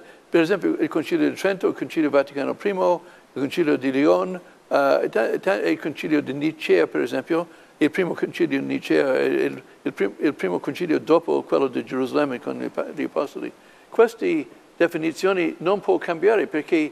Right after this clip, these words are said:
è un, è infallibile. Questa verità, s-, perché come San Paolo dice, la Chiesa, la Chiesa Cattolica, l'unica Chiesa, la Chiesa Cattolica è il, il, eh, il fondamento della verità. Non p-, la Chiesa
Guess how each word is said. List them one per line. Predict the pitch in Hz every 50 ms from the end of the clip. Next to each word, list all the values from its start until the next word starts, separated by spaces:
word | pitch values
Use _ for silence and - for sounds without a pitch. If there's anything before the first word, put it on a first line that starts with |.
| - - - - - -
è | - 170 170 170
un, | - 175 180 175 - -
è | 156 165
infallibile. | 165 175 180 165 - 165 160 196 196 147 131 -
Questa | - 185 185 - - 180
verità, | 139 127 156 170 180 180 - - 151 120 123 - - - - - - - _ _ _ -
s-, | - - - - - 370 - - - -
perché | - 180 170 175 - - - - - - -
come | - 170 160
San | 143 - 165 139
Paolo | - - 160 147 139
dice, | 131 151 160 147 - - 143 131 127 123 - - - - - _
la | - 143
Chiesa, | - - - 185 190 160 127 139 - 214 226 220 170
la | 156
Chiesa | - - 151 135 139
Cattolica, | 143 - 131 - 160 156 139 127 - 143 147 143 143 - - -
l'unica | - 147 143 143 131 156
Chiesa, | - - 151 147 135 117 147 180 196 - - - - - _
la | - 147
Chiesa | - 180 170 147 147
Cattolica | 127 143 123 147 165 156 135 127
è | 143 - 147 156 151 147 - - - _ _
il, | - 156 156 151 151 151 - - - - -
il, | - - 151 151 - - 73 71 71 71 69 69 67 - 190 - - - - - - - - - - 440 415
eh, | -
il | 156 156 151 -
fondamento | - - 208 196 185 185 190 214 208 - 185 151
della | 135 135 147 135 135
verità. | 127 147 135 135 127 - 165 139 113 110 - - - - _ _
Non | - 160 196 208 185
p-, | - 349 -
la | - 160
Chiesa | 147 - - 208 220 - - 190 170 165